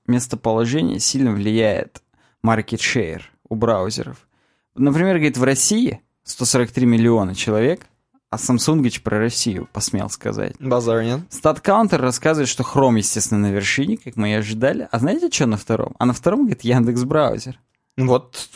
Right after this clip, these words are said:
Speaker 2: охренеть, казалось
Speaker 1: В
Speaker 2: бы.
Speaker 1: России на втором Яндекс браузер. Я сейчас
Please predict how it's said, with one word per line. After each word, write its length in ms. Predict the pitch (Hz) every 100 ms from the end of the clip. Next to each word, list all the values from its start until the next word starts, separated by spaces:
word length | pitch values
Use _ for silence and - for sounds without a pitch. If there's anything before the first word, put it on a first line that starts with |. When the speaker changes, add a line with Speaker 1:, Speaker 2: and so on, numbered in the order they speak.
| -
Speaker 2:
охренеть, 580 | 135 170 196 170 - -
казалось 400 | - 123 120 -
Speaker 1:
В 40 | 110
Speaker 2:
бы. 20 | 117
Speaker 1:
России 500 | 110 - 190 208 -
на 140 | 120
втором 500 | 110 120 117 139 220 -
Яндекс 560 | 110 110 117 123 -
браузер. 560 | 110 110 104 98 - -
Я 240 | 117 135
сейчас 420 | 135 - - 113